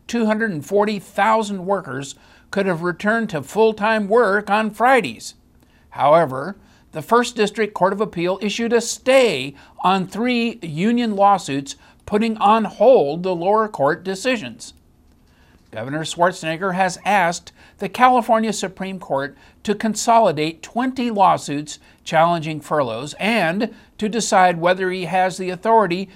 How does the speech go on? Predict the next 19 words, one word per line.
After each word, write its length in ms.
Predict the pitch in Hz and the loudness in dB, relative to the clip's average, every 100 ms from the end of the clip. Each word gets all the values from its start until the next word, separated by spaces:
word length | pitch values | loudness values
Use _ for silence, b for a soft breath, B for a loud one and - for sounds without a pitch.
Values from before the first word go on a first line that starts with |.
| B - | B -6
to 100 | 226 | 2
furlough 400 | 269 285 226 180 | 6 8 6 2
state 320 | - 185 175 | -2 -6 -2
workers 520 | 156 151 156 151 147 | -2 -2 -4 -8 -8
or 200 | 131 139 | -4 -4
not. 320 | 123 107 - _ _ _ _ _ _ _ _ _ _ _ _ _ _ _ _ b b b - | -2 -6 -10 _ _ _ _ _ _ _ _ _ _ _ _ _ _ _ _ b b b 0
And 200 | 254 247 | 2 4
now, 400 | 269 214 220 233 | 4 6 4 4
our 240 | 214 226 | 6 4
fraud 280 | 226 262 226 | 6 4 4
report. 440 | 156 - 104 - _ _ _ _ _ b b _ | 0 -4 -6 -6 _ _ _ _ _ b b _
Former 460 | - 175 240 226 | 4 6 6 0
claims 420 | 185 - 196 185 156 | -4 -4 -4 -4 -6
adjuster 600 | 123 131 123 - 185 - - | -6 -4 -6 -6 -8 -10 -4
Cara 500 | 165 175 214 233 - | 2 6 6 4 0
Cruz 400 | - 180 180 170 - _ | -6 -2 0 -2 -12 _
Thompson 800 | - - 208 220 - 120 113 175 b b b | -16 -2 0 0 -4 -10 -10 -12 b b b
pleaded 440 | 220 240 240 175 | -4 -2 -2 -6
guilty 640 | 147 254 302 156 90 117 | 0 2 2 -2 -14 -16